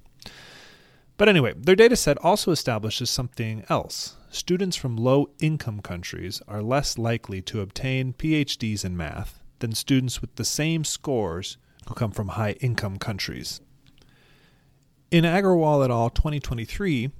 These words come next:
they used this data set to look at the different fates of those who immigrate from their home country and those who do not. On average,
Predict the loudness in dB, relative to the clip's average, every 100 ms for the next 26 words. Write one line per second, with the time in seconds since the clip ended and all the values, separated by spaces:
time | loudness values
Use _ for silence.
0 | -2 0 2 0 0 -2 -4 -2 -2 -2
1 | -2 -4 -4 -2 -2 -2 -6 -6 -2 -2
2 | -2 -4 -6 -4 -2 -2 -6 -8 -4 -2
3 | -2 -4 -4 -2 0 0 0 -4 -4 0
4 | 0 -2 -2 -2 -2 -2 -2 -2 0 2
5 | 0 -2 -2 -4 -6 -12 -20 -20 -20 _
6 | _ _ -4 0 0 -2 -2 -4 -6